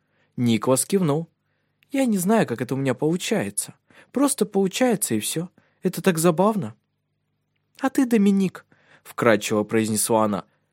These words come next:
«ты умеешь делать что-нибудь такое?» Доминик задумался. «Да, умею.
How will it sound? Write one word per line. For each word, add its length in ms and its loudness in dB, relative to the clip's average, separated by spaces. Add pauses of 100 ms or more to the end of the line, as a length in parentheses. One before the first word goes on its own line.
(120)
«ты 140 2
умеешь 440 2
делать 300 4
что-нибудь 480 -2
такое?» 540 0 (1040)
Доминик 600 0
задумался. 800 -2 (920)
«Да, 480 0
умею. 560 0